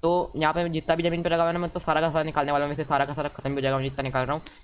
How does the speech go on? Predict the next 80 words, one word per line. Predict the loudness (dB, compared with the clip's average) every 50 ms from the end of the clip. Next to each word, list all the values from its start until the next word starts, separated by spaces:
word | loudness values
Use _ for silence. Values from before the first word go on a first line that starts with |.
| -20 -20 -20 -6 -2
And | 0 0 0 2 0
हाँ | 0 0 2 0 2 2
guys | 2 0 0 0
मैं | 0
एक | 0
बार | 0 0
फिर | 2 0 0
से | 2
बोल | 0 0
रहा | 0 0
हूँ, |
जिस, | -2 -4 -2
जिसने | -2 -2 0 0 -2
अभी | -2 -2
तक | -4 -2
channel | -2 -2 -2
को | 0 -2
subscribe | -6 -8 -2 0 0 0 0
नहीं | 0 -2
किया, | -2 -2 -2
फटाफट | 0 0 0 0 0 -2 -4
से | -2
आके | -2 -2
चैनल | -2 -2 -2 -2
को | -2 -4
subscribe | -8 -8 -10 -4 0 0 0 0 0
कर | -2 -4
दो, | -2 -4
तुम्हारा | -2 -2 -2 -2
भाई | -2 -4
इतनी | -6 -4
मेहनत | -4 -2 0 0 0 0 0
कर | -2 0
रहा | 0 0
है। | -2 -4 -10 -18 -18 -18
And | -6 -2 0 2
आप | 2
video | 2 0 0 2
को | 2
like | 2 2 0 0
करना | -4 -4 -2
बिल्कुल | -4 -4 -4 -4 -4
मत | -4 -4 -4
भूलना। | -4 -2 -2 -2 -4 -6 -8 -16 -20 -20 -8 _
और | 0 0 0 2 0 0
यहाँ | 0 0
से | -2 -2
मैंने | -4 -4 -4
stone, | -4 -4 -6 -6 -6
stone | -8 -8 -6 -6
निकाला, | -2 0 0 2 2
ये | 0
फटाफट | 2 0 0 0 -2 -6
से | -4 -2 -2
यहाँ | -2 0 -2
पे, | -6 -6 -8 -12 -12 -14 -14 -16 _ _ _
अ, | 0
हाँ | 2 4 2 2
वैसे | 2 2 0 0 -2
speed | 0 -2 -2 0
running | 0 0 0 0
नहीं | 0 0
करनी | 0 0 0
अपने | 0 0 0 -2
को, | -2
अपने | 0 -2 -2
survival | -2 0 0 0 2 2
world | 0 -2
में | -2 -2
एकदम | -2 -2 -2
भाई | -2 -2
मस्त | -2 -2 0 0 0 0 0 -4 -8 -6 -2
chill | -2 -2 0
करना | 0 -2 -2 -2 -4
है, | -6 -6
खेलना | -10 -14 -20 -20 -8 -6 -4 -4 -2 -2 -2
है, | -4 -4
मज़े | -4 -4 -2 -2
लेने | -2 -2 -4 -6 -8
हैं। | -12